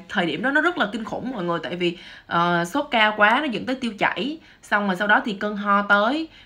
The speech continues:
rồi ngoại của mình quá mệt mà ngoại của mình không có nghe người khác nói cái gì, con cháu nói gì cũng không nghe, cứ nằm ly bì như vậy á. Nó rất là nguy hiểm, cho nên là cứ phải đo liên tục cái, ờ, nồng độ oxy trong máu. Và nhà mình thì quyết định là cho ngoại thở oxy hai mươi bốn trên hai mươi bốn.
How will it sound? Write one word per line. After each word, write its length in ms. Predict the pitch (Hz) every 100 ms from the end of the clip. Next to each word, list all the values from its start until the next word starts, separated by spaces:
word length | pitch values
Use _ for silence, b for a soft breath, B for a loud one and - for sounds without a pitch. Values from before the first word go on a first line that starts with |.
| B
rồi 240 | 180 170
ngoại 320 | 170 160 -
của 100 | 190
mình 220 | 247 202 180
quá 220 | 196 302
mệt 300 | 277 185 160
mà 100 | 170
ngoại 200 | 165 -
của 100 | 233
mình 180 | 240 190
không 220 | - 226
có 60 | 285
nghe 280 | 262 226
người 180 | 220 185
khác 180 | 175 262
nói 220 | 240 240
cái 100 | 330
gì, 160 | 269 190
con 220 | 220 214
cháu 140 | 214 247
nói 160 | 302
gì 80 | 269 196
cũng 100 | 226
không 200 | 202 269
nghe, 260 | 240 208
cứ 140 | 233 285
nằm 220 | 220 175
ly 160 | 196
bì 240 | 196 170 165
như 80 | 196
vậy 140 | 160
á. 140 | 165 254 - B B
Nó 80 | 254
rất 160 | 285 311
là 100 | 202
nguy 180 | 196
hiểm, 280 | 202 - 190
cho 140 | 247 233
nên 180 | 214
là 180 | 202 170 -
cứ 100 | 277
phải 120 | 226
đo 260 | 202 226 220
liên 300 | 220 240 226
tục 220 | 170 -
cái, 320 | 226 226 277
ờ, 360 | 294 233 208 202
nồng 220 | 190 170
độ 160 | 160 185
oxy 240 | 202 220
trong 200 | 202 190
máu. 320 | 190 180 294 349 B B - _ _ _ _ _ _
Và 160 | 185 185
nhà 140 | 190
mình 160 | 190 190
thì 80 |
quyết 180 | 196 285
định 160 | 226 156
là 120 | 185
cho 200 | 175 208
ngoại 160 | 208 -
thở 160 | 170 220
oxy 300 | 240 233 202
hai 100 | 208
mươi 80 |
bốn 160 | 202 254
trên 140 | 277
hai 80 | 214
mươi 80 | 202
bốn. 260 | 196 220